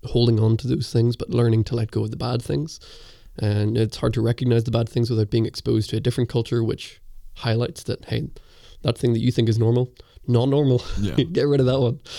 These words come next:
Speaker 1: Um, or come into a new culture and saying, like, "Hey, that thing's great. I'm gonna adopt that into my own life 'cause it's clearly in line with what Jesus taught, and I never even considered it before." Those sorts of things. I think change, personally, I really enjoy.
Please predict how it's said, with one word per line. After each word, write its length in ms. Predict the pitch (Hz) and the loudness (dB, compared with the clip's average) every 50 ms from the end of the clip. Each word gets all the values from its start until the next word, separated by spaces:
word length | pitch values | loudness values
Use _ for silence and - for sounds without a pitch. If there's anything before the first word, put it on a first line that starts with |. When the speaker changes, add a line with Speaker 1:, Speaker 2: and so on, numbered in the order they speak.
| - - - - - | -14 -16 -16 -8 -6
Speaker 1:
Um, 200 | - - 127 - | -4 -2 -2 0
or 240 | - 139 143 139 127 | 2 2 4 4 2
come 140 | 120 - 123 | 2 2 2
into 160 | 113 107 120 | 2 2 2
a 60 | 110 | 2
new 140 | 107 107 107 - | 2 2 0 -2
culture 320 | - - 110 - - 113 | -2 -6 -6 -4 -2 -2
and 100 | 104 101 | -2 -2
saying, 200 | - 117 107 110 | -2 -2 -2 -4
like, 160 | 180 - - - | -4 -6 -12 -6
"Hey, 160 | - 113 - | -4 -4 -2
that 160 | 175 - - | -2 -2 0
thing's 200 | - 185 139 110 | 2 2 2 0
great. 300 | - - 117 113 - - | 0 -2 -2 -2 -2 -2
I'm 100 | - 127 | 0 0
gonna 140 | 127 123 110 - | 2 2 2 0
adopt 280 | - 120 123 120 - | 0 -2 -4 -4 -2
that 160 | - 107 107 | -2 -2 0
into 140 | 110 107 104 | 0 0 0
my 80 | 110 104 | 2 2
own 140 | 107 110 107 | 0 0 0
life 260 | 107 113 120 - - | -2 -4 -6 -8 -8
'cause 140 | - - 113 | -8 -6 -4
it's 180 | 110 - - - | -4 -6 -8 -12
clearly 640 | - - - 107 107 110 110 - 113 113 117 - - - - - - - - - - - | -10 -6 -4 -2 -2 -2 -2 -2 -4 -4 -6 -8 -12 -20 -20 -20 -18 -18 -18 -18 -20 -4
in 140 | - 127 110 | 0 2 2
line 160 | 107 104 107 | 4 4 2
with 140 | 107 107 - | 2 0 -2
what 80 | - - | -4 -6
Jesus 260 | - 117 110 107 107 | -4 -4 -2 -2 -4
taught, 200 | - - 113 117 | -6 -6 -6 -6
and 80 | 113 113 | -4 -4
I 80 | 113 113 | -4 -4
never 180 | 117 117 - | -4 -4 -4
even 240 | 117 113 117 117 123 | -6 -6 -6 -8 -8
considered 400 | - - 123 113 - - 110 117 | -8 -6 -6 -6 -4 -4 -6 -6
it 80 | - - | -6 -10
before." 260 | - - - 117 - - - _ _ | -10 -8 -8 -8 -8 -10 -18 _ _
Those 160 | 147 143 135 | 0 0 2
sorts 180 | - 113 - - | 0 -4 -6 -4
of 60 | - | -4
things. 280 | - 110 113 117 - - - - - - - - - - - - - - | -2 0 0 0 -2 -6 -12 -20 -20 -20 -20 -20 -20 -18 -18 -18 -6 -4
I 60 | - | 0
think 200 | 120 147 - - | 0 0 0 0
change, 680 | - - - 131 123 131 131 127 117 110 - - - - _ - - - - - - - - - | -2 0 2 4 4 6 6 6 4 2 0 -6 -14 -20 _ -20 -20 -18 -18 -20 -18 -16 -10 -6
personally, 540 | - - 117 - - - 110 107 104 107 110 | 0 0 0 2 2 2 2 4 4 4 4
I 120 | - 107 107 | 4 4 4
really 360 | 107 107 110 110 107 107 107 | 4 6 6 6 6 6 6
enjoy. 540 | 104 104 104 101 110 113 110 107 - 117 - | 6 4 4 4 2 2 2 0 -2 -4 -6